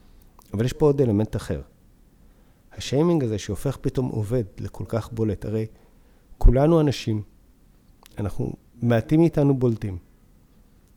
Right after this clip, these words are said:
ובאירוע שיימינג, כשיש חריגה מנורמה חברתית, פתאום אנחנו בולטים מאפס למאה ברמות שאנחנו לא מכירים. אנחנו, אנשים פרטיים ממש לא רגילים עכשיו שהשם שלהם מסתובב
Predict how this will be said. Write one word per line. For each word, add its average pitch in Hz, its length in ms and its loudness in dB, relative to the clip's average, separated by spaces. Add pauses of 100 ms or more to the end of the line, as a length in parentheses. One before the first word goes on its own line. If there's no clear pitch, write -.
(140)
ובאירוע 113 520 0
שיימינג, 127 420 2
כשיש - 220 -4
חריגה 123 400 -2
מנורמה 120 380 2
חברתית, 98 560 -6
פתאום 127 260 -2
אנחנו 120 220 -4
בולטים 107 360 -2
מאפס 120 420 0
למאה 113 340 0
ברמות 113 440 -2
שאנחנו 107 320 -4
לא 110 80 0
מכירים. 127 420 -4 (1500)
אנחנו, 104 320 -2
אנשים 117 300 0
פרטיים 147 420 4
ממש 120 500 4
לא 120 120 2
רגילים 113 480 0
עכשיו 117 420 0
שהשם - 400 -2
שלהם 123 220 -4
מסתובב 104 340 -4